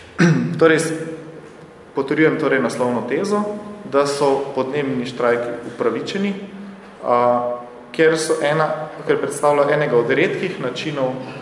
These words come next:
za delovanje, za opozarjanje na svoje interese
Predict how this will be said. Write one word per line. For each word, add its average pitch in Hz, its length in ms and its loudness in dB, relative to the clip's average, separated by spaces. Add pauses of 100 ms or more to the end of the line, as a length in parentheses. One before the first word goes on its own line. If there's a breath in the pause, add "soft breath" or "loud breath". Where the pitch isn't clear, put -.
(300 loud breath)
za 120 160 2
delovanje, 123 680 2 (200)
za 131 120 -2
opozarjanje 135 680 2
na 117 60 -4
svoje 123 240 -2
interese 139 540 -2